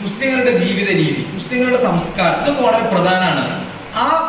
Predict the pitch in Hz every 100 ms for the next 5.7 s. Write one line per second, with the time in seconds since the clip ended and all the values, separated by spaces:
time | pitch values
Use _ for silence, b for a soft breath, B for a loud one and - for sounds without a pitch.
0 | - - - - 220 220 185 202 196 -
1 | 202 220 294 311 269 - 214 294 - 220
2 | 220 220 220 - 226 220 226 254 247 247
3 | 247 247 202 170 - 240 165 160 160 -
4 | 160 - - 185 208 220 185 214 214 214
5 | 190 190 196 196 214 220